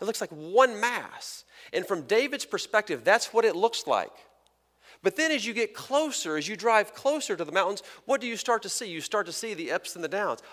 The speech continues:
All he could see at the distance was Solomon. But as he gets closer, he co-, starts to see there is undulation. There are different levels of mountains, because behind all of this massive form stands not the person of Solomon and his offspring.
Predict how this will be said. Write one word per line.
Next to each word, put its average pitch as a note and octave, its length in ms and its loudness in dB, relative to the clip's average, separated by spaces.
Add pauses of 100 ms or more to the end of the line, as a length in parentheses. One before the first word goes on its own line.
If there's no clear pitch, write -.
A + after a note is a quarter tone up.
All C#4+ 240 10
he C#4+ 100 0
could A#3 160 0
see C4 220 -2
at G3+ 100 0
the D#3+ 60 -4
distance G3+ 420 -4
was D3+ 100 -6
Solomon. E3+ 580 -2 (580)
But F3+ 100 4
as F#3+ 140 2
he G#3+ 80 -6
gets G3 200 0
closer, A3 600 0
he D3 140 -10
co-, E3 160 -4
starts F#3 300 -2
to D#3+ 60 -12
see F#3 200 -6
there E3 140 -2
is F#3 300 0
undulation. F3 760 0
There C#3+ 120 -4
are F3+ 320 8 (280)
different F3 280 0
levels D#3+ 500 2
of C#3 260 2
mountains, C#3 340 2
because C3+ 300 -4
behind E3+ 640 0
all D#3 440 2
of C3+ 300 0 (240)
this C#3 220 -2
massive D3+ 560 4
form C3 560 -4 (160)
stands C#3 360 -6
not D#3 280 0
the C3 80 -8
person C3+ 360 -6
of A2 120 -8
Solomon C3+ 540 -2
and G#2 60 -10
his D3+ 160 -2
offspring. G2+ 640 -2